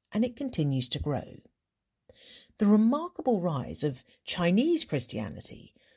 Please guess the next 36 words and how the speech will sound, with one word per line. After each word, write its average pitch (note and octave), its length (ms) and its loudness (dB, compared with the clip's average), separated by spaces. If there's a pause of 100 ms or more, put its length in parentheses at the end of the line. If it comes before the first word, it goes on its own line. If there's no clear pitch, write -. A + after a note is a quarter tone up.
after E3+ 220 2
the D#3+ 80 4
devastation D#3+ 680 4
of C3 80 -8
the C3 60 -12
Cultural C#3 400 -6
Revolution, C3+ 760 -6 (520)
the - 80 -2
resurgence G#3 600 4
of E3+ 180 -2
Islam D#3+ 640 0
worldwide, D#3 800 0 (840)
and F3+ 120 2
the G#3 60 0
prediction G3 540 -2
that D3 160 -2
in D#3 100 -2
coming C#4 420 2
decades, C4 680 -4 (180)
atheists, C4+ 840 0
agnostics, - 720 -4
and D3 220 -2
others D3+ 360 0
who - 120 -8
do D3+ 100 -2
not C#3 200 -4
affiliate D3 560 -2
with C3+ 120 -6
any C3 220 -4
religion C3+ 600 -4 (600)
will F3 80 -4
make A#3+ 280 4
up - 100 -6
a B3+ 40 0
declining C4+ 760 0
share - 520 -4